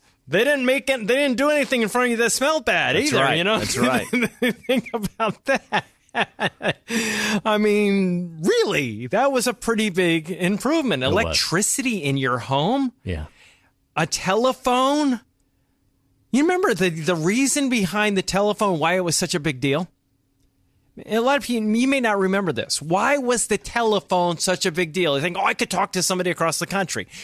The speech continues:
Speaker 1: No. You could talk to Ethel next door, and you didn't have to get out of your pajamas.
Speaker 2: There you go.
Speaker 1: You didn't have to get out of your pajamas and walk to the fence to talk to your next door neighbor, Ethel. You know, you could actually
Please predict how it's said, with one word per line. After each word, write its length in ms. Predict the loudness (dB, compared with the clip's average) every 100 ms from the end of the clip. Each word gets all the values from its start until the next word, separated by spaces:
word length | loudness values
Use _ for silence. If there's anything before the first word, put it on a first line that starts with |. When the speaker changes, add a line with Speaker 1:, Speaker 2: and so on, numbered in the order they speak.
| -8
Speaker 1:
No. 500 | 0 2 2 0 -4 _ _ _ -16 -2
You 160 | -2
could 240 | 0 -4 0
talk 280 | 0 0
to 240 | -4 -4 -2
Ethel 560 | -2 0 -2 -2 -4 _ _ _
next 380 | 2 2 0 0
door, 420 | 2 2 2 -2 _ -16 -2
and 160 | 2 2
you 60 |
didn't 220 | 0 0
have 200 | 0 0
to 80 | -2
get 160 | -2 0
out 160 | 0
of 60 | 0
your 100 | 0
pajamas. 680 | 0 0 0 -2 -6 -10 -10 _ _ _ _
Speaker 2:
There 140 | -2 0
you 100 | 0
go. 220 | -2 -2
Speaker 1:
You 120 | 0 0
didn't 220 | 2 2
have 180 | 0 -2
to 80 | -2
get 160 | 0
out 140 | 0 0
of 60 |
your 100 | -2
pajamas 580 | -2 -2 -2 0 -2 -2
and 280 | -2 -2 2
walk 340 | 2 0 -2
to 120 | -2
the 120 | -2 -2
fence 600 | 0 2 2 0 -2 -4 -12 -16 _
to 80 | -4
talk 320 | 0 0 0
to 100 | -2
your 140 | 0 2
next 240 | 0 0
door 160 | 0 2
neighbor, 300 | 2 2 2
Ethel. 440 | 0 0 -4 -4 -12 _ _ _ _ _ _ _ _ _ _ _ _
You 120 | -2 2
know, 120 | 2
you 200 | 2 0
could 180 | 0 -2
actually 720 | 0 -2 0 0 0 -2 -10